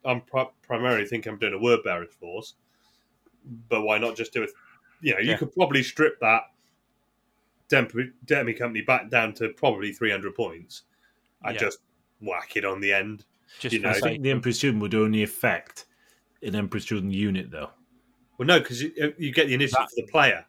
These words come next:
Speaker 1: If you've got it in your army, you, you can't, you can't have initiative for
Speaker 2: If
Speaker 1: one.
Speaker 2: the initiative m-, says you gain it, and the Emperor's Children must use it, if that makes sense.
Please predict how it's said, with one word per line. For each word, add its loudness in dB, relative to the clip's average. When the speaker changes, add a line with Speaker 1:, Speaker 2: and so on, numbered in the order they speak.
Speaker 1:
If -10
you've 0
got 6
it 4
in 0
your 4
army, 4
you, -2
you -10
can't, 0
you -8
can't 4
have 6
initiative 2
for 0
Speaker 2:
If -8
Speaker 1:
one. 2
Speaker 2:
the -10
initiative -10
m-, -18
says -2
you -8
gain -6
it, -8
and -12
the -4
Emperor's -10
Children -10
must -6
use -6
it, -6
if -16
that -8
makes -14
sense. -12